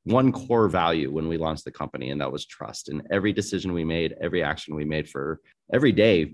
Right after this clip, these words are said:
at least for the first year and, and ongoing through now, but, like, and, and I say through the first year, 'cause literally we only had one core value for that first year was,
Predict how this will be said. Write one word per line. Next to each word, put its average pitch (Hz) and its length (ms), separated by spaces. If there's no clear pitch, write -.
at 85 100
least 185 220
for 92 80
the 76 80
first 90 360
year 95 300
and, 87 260
and 90 140
ongoing 95 520
through 82 180
now, 101 240
but, 80 180
like, 80 200
and, 82 120
and 85 140
I 82 60
say 82 160
through 78 160
the 76 60
first 80 260
year, 76 120
'cause 73 280
literally 107 260
we 82 140
only 80 220
had 82 160
one 80 200
core 80 200
value 71 360
for 67 120
that 69 160
first 67 240
year 65 120
was, 67 220